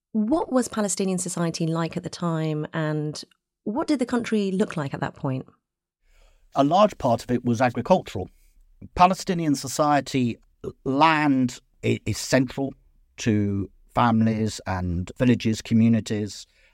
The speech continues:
Speaker 2: Um, and often the land really wasn't owned by individuals as such. It was recognized as owned collectively, either by families or by villages. Uh, one of the problems that's arisen over the years is the lack of formal deeds and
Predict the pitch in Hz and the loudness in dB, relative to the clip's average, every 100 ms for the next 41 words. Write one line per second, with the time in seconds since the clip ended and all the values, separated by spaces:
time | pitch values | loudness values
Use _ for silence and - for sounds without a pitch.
0 | - 123 123 143 190 - 233 226 180 185 | 0 0 2 0 -2 0 2 2 2 2
1 | 180 - _ _ 170 233 233 220 196 123 | 0 -6 _ _ 0 2 2 0 -2 -4
2 | - 160 160 151 - 127 135 135 123 147 | 0 2 2 0 0 0 2 0 0 -2
3 | 127 120 - 113 - 139 - - - 110 | 0 -2 -2 -6 0 0 0 -4 -4 -4
4 | 101 120 - 120 101 107 95 - 104 104 | 0 0 2 0 -2 -2 -2 -2 -2 0
5 | 98 - 110 110 - 110 95 104 - 123 | -2 -2 0 0 0 -4 -2 -2 0 0
6 | 131 117 98 - _ _ - 101 95 110 | 0 0 -4 -8 _ _ -2 -2 0 2
7 | 110 104 104 101 95 - - 117 107 98 | 2 2 2 0 -4 -6 0 2 2 2
8 | 104 98 87 92 _ _ _ - 117 110 | 0 0 -4 -10 _ _ _ 0 4 4
9 | - 98 104 - - _ - 98 117 135 | 2 -4 -4 -10 -18 _ -6 2 4 4
10 | 113 - 123 110 - 107 - - - 107 | 4 0 2 2 0 -4 -6 -12 -6 0
11 | 147 147 98 98 92 98 98 92 92 87 | 0 2 0 0 -4 -2 -2 -2 -4 -6
12 | - 98 90 _ - 113 127 - - - | -4 -4 -4 _ -2 0 0 -2 -4 0
13 | 110 104 104 110 113 110 110 98 95 | 2 2 0 2 0 0 2 2 2